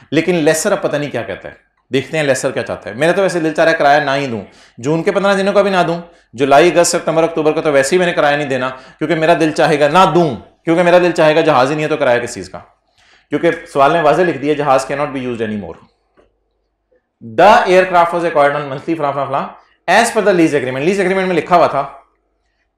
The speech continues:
"If aircraft faces any accident", अगर कोई हादसा हो गया तो एस ए एल is required, तो पे करने पड़ेंगे, "is required to pay the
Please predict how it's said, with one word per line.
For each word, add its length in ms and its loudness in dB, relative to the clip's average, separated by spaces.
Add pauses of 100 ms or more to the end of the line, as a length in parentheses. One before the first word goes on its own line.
(100)
"If 260 -2
aircraft 420 4
faces 320 0
any 180 -2
accident", 380 -8 (840)
अगर 200 4
कोई 140 2
हादसा 320 2
हो 100 4
गया 180 -2 (540)
तो 60 -8
एस 300 -4
ए 40 2
एल 120 4
is 160 2
required, 760 4 (3000)
तो 60 -10
पे 140 -4
करने 180 -4
पड़ेंगे, 300 -10 (180)
"is 120 0
required 440 4
to 120 2
pay 180 2
the 140 4